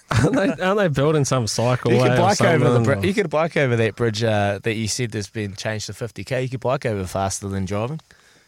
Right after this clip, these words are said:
Speaker 1: Yeah, absolutely. Everyone that's on that bridge right now and is listening to Baz and Izzy for breakfast on S N Z knows exactly what I'm talking about. When have you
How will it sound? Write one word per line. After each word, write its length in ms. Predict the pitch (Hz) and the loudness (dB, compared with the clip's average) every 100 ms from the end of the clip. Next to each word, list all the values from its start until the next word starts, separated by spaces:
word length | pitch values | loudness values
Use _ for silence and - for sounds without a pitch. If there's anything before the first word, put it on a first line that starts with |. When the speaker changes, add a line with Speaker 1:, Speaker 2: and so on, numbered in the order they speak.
| _ _ | _ _
Speaker 1:
Yeah, 280 | 285 214 - | -2 -2 -2
absolutely. 640 | 220 226 - 208 208 160 | -2 -4 0 0 0 0
Everyone 240 | 196 208 185 | 0 2 0
that's 160 | 147 | 0
on 120 | 165 151 | 0 0
that 140 | 131 | 0
bridge 240 | 139 131 | 0 -2
right 220 | 135 127 123 | 0 0 0
now 240 | 117 107 | 0 0
and 80 | 104 | -2
is 240 | 117 110 | -2 0
listening 360 | 113 120 113 104 | 0 0 0 -2
to 60 | - | -2
Baz 260 | 117 104 | 0 2
and 80 | 107 | 0
Izzy 200 | 101 107 | 0 -4
for 120 | - | -6
breakfast 540 | - 110 - 110 104 113 | -4 -4 -2 -2 -2 -4
on 180 | 113 107 | -2 -2
S 220 | 107 - | -4 -2
N 160 | 101 | -4
Z 180 | 98 101 95 | -4 -6 -6
knows 300 | 120 110 107 | -2 -2 0
exactly 580 | 110 110 110 110 - 104 | -2 -2 -2 -2 -2 -4
what 180 | 95 98 | -2 -2
I'm 120 | 95 | -4
talking 340 | 104 95 95 | -4 -6 -6
about. 280 | 92 98 95 - - - | -6 -8 -8 -14 -20 -14
When 240 | - 135 143 | -2 0 0
have 100 | 123 | 0
you 160 | 123 | -2